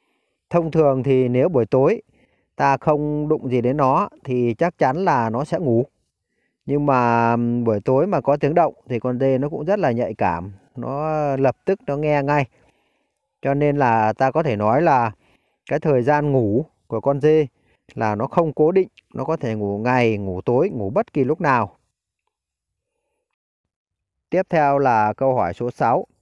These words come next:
Dê mười hai ki-lô-gam bị sổ mũi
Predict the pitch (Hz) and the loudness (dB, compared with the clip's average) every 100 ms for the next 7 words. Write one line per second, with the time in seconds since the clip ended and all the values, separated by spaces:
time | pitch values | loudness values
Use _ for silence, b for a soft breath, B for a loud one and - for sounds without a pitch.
0 | _ _ _ _ _ _ - 123 156 156 | _ _ _ _ _ _ -16 -2 2 2
1 | 143 131 127 147 139 143 139 143 151 151 | 2 0 0 -2 -2 -4 -2 0 2 0
2 | 147 127 123 110 - 113 104 123 170 220 | -4 -6 -8 -8 -2 -2 0 0 2 0